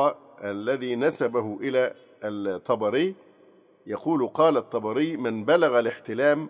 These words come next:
أو الإشعار من الرجال والنساء، أو بلغ المحيض من النساء، ولم يعرف الله عز وجل بجميع أسمائه وصفاته من طريق الاستدلال، فهو كافر حلال الدم والمال".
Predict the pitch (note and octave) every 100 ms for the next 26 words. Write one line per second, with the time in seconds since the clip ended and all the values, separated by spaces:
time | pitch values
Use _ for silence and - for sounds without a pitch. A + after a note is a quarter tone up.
0 | - B2+ C#3+ B2+ A2 A2+ G2+ B2+ G#2+ G2
1 | F#2+ B2+ A2 G2 G2 A#2 B2 A2 A2 C3+
2 | C#3+ G#2+ - - _ _ _ - A#2+ C3
3 | D3 G3 D#3 C3+ C3 A#2+ - D3 B2+ A#2
4 | A#2+ A2+ G2 - E2 - - _ _ _
5 | _ _ - A2 A#2+ B2 D3 G3 D#3+ D3
6 | C3 A#2+ B2+ A#2+ A2 A2+ G#2+ G2 G2+ F#2
7 | D#2+ D2+ F#2 A2+ A2+ A2 B2+ D3+ B2 G#2+
8 | G2 G#2+ A2 A2 G#2 C3+ A#2 A2+ G#2 -
9 | - G#2+ - D#2+ _ _ _ _ _ -
10 | C3+ D3 - C3 F3 D3 A#2 D3 - A#2+
11 | G#2+ C3+ C#3 C#3+ C3+ - - G#2 C#3 C3+
12 | D3 C3+ C#3 B2 B2+ B2 A#2+ - F#2+ A#2+
13 | A#2+ A2+ G2 G#2+ A2+ A#2 A#2 - _ A2
14 | A#2+ G#2+ E2